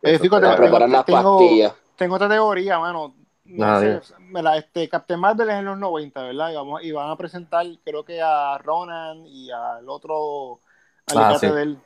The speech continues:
Speaker 2: Y a,
Speaker 1: No sé.
Speaker 2: y a, y al, eh, Shield,
Speaker 1: Est-, est-,
Speaker 2: a
Speaker 1: esto, esto es lo
Speaker 2: Coulson
Speaker 1: que,
Speaker 2: y
Speaker 1: esto es lo que yo,
Speaker 2: a
Speaker 1: mira,
Speaker 2: Nick
Speaker 1: con la
Speaker 2: Fury,
Speaker 1: es-,
Speaker 2: jovencito.
Speaker 1: con la esce-, con la escena extra, esto es lo que yo pude ver o noté. Yo pienso, o me da la impresión de que Nick Fury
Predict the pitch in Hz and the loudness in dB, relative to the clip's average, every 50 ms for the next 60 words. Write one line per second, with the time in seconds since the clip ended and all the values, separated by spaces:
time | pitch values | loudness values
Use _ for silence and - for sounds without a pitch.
0 | _ _ - - - _ _ _ - 110 110 110 107 104 101 101 104 - 117 110 | _ _ -20 -20 -20 _ _ _ 2 4 6 8 8 8 8 8 6 6 4 4
1 | 107 107 104 104 104 104 104 98 - - 107 107 107 104 104 101 101 101 101 98 | 6 6 8 8 8 8 6 4 2 0 0 2 4 4 4 4 2 2 0 -2
2 | 95 - - 123 147 165 185 190 202 190 - - - 247 226 - - 110 214 214 | -2 -2 0 2 2 4 4 2 2 0 -2 -4 -4 -4 -2 0 2 2 2 2
3 | 202 277 269 - - - - 190 180 180 123 123 - 131 123 117 110 107 104 104 | 4 4 4 4 2 2 4 4 4 4 2 -2 -4 -2 0 2 2 2 2 2
4 | 104 101 101 101 95 92 92 208 202 185 165 156 - _ _ _ _ - - 110 | 2 2 0 0 0 -2 -4 -4 -4 -2 -4 -4 -6 _ _ _ _ -6 -6 -6
5 | 107 - 127 127 127 123 113 104 110 110 104 101 110 117 110 98 101 196 196 190 | -2 2 2 4 4 4 2 4 2 2 2 0 -4 -6 -6 -4 -6 -6 -6 -6
6 | 196 - - 208 196 190 190 190 175 - 208 208 226 233 247 247 226 _ - 202 | -8 -8 -8 -10 -8 -6 -6 -8 -8 -8 -8 -6 -4 -4 -4 -6 -8 _ -10 -10
7 | 190 185 - 220 220 208 202 185 180 170 185 190 190 190 185 165 143 135 127 131 | -10 -8 -8 -10 -8 -8 -6 -8 -8 -6 -6 -6 -4 -4 -6 -6 -6 -8 -12 -14
8 | 127 - _ _ - 185 160 160 160 156 147 135 156 151 143 - _ _ _ _ | -16 -18 _ _ -12 -8 -6 -6 -6 -6 -6 -6 -8 -8 -8 -10 _ _ _ _
9 | _ _ _ _ _ _ - 156 170 196 196 170 233 240 240 240 233 185 - - | _ _ _ _ _ _ -8 0 0 0 0 2 0 0 0 0 -2 -4 -2 -2
10 | 175 170 175 180 - 170 165 160 160 160 160 160 160 160 - - - _ _ - | -2 -2 -2 -2 -6 -6 -4 -4 -2 -4 -4 -6 -10 -14 -18 -20 -20 _ _ -8
11 | 175 165 160 165 180 202 202 - 220 220 202 - - 220 226 226 220 202 180 170 | -4 -2 0 0 0 -2 -2 0 0 0 0 0 2 2 2 2 0 0 -2 -4
12 | - - 160 156 156 151 139 - - - 208 220 226 220 196 175 160 156 160 _ | -2 -2 -4 -4 -4 -6 -8 -10 -10 -6 -2 0 0 2 2 2 0 -2 -6 _